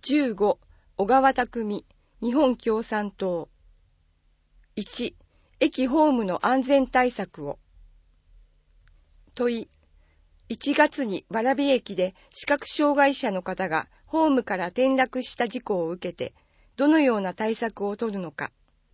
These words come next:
答え、昨年度、ホームの内側を判別できる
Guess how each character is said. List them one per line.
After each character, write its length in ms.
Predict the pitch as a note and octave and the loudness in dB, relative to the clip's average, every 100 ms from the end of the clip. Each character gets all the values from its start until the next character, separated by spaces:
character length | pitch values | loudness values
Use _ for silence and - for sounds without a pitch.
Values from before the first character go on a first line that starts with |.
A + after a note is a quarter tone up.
| _ _ _ _ _ _ _ _ _ | _ _ _ _ _ _ _ _ _
答 280 | A3 A#3+ G#3+ | -4 0 0
え、 140 | - _ _ _ _ _ | -2 _ _ _ _ _
昨 360 | - B3 A#3+ C#4+ | -8 -6 0 4
年 240 | D4 C4+ | 4 4
度、 220 | F#3 F3+ - _ _ | 0 -2 -8 _ _
ホ 240 | D#4+ E4 | 0 2
ー 20 | |
ム 140 | C#4 A3 | 2 2
の 140 | F#3 | -2
内 280 | F3 F#3 B3 | -4 -6 0
側 300 | B3 A3+ A3 | 2 2 -2
を 100 | G3+ | -4
判 300 | - C4 B3+ | -2 -2 0
別 260 | C4 - | -2 -2
で 120 | A3 B3 | -4 -2
き 120 | A#3 | -4
る 180 | E3+ | -8